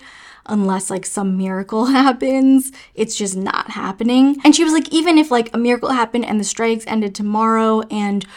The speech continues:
we got funding and actors attached and everything, like, you would be rushing. And do you really wanna be rushing through prep?" And especially because, like, the schedule we're talking about is, like, a twenty-day shoot. There, it's, there's a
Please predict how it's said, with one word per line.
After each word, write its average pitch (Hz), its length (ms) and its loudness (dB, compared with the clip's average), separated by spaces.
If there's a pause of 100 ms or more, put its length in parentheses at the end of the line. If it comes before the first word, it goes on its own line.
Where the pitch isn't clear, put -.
(160)
we 220 160 -4
got 226 180 0
funding 220 300 0
and 190 140 -6
actors 226 340 -2
attached 214 260 -6
and 240 120 0
everything, 220 260 -4 (180)
like, 208 160 -4
you 240 180 4
would 240 120 2
be 202 160 -2
rushing. 208 880 0
And 233 140 -2
do 220 80 0
you 220 120 2
really 214 220 0
wanna 202 240 -2
be 196 160 -4
rushing 185 840 -6 (320)
through 196 300 -6
prep?" - 400 -2 (920)
And 202 440 0
especially 240 420 0
because, 226 300 -2
like, 190 260 -4
the 196 120 -6
schedule 214 520 -2
we're 226 80 0
talking 226 300 -4
about 208 260 -2
is, 190 160 -8
like, - 380 -6 (340)
a - 60 -8
twenty-day 208 800 0
shoot. 214 680 0 (1300)
There, 190 260 -4
it's, 214 200 -6
there's 214 280 -2
a - 120 -8